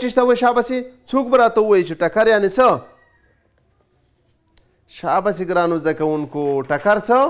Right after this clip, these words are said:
ټکر لګېدل. کله چې یو موټر د بل موټر سره ولګېږي، دې له چا وایي؟ ټکر وایي. چا ورته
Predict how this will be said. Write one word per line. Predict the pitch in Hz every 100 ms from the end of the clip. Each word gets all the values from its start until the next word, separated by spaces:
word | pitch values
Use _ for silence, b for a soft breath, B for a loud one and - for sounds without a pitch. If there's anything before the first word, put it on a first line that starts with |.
| - - _ _ _ _ _ _ _ _ _ _ _ _
ټکر | 151 147 196 247 320 - -
لګېدل. | 160 160 165 170 160 104 - _ _ _ _ _ _ _ -
کله | 269 240
چې |
یو | 220 208
موټر | 196 196 226
د | 220
بل | 202
موټر | 190 185 214
سره | 202 202
ولګېږي، | 220 208 202 190 196
دې | 226
له | 233
چا | 262
وایي؟ | 254 311 - _ _
ټکر | 131 123 151
وایي. | 120 98 - _ _ _ _ _ _ _ _ _ _ -
چا | 262 262
ورته | 269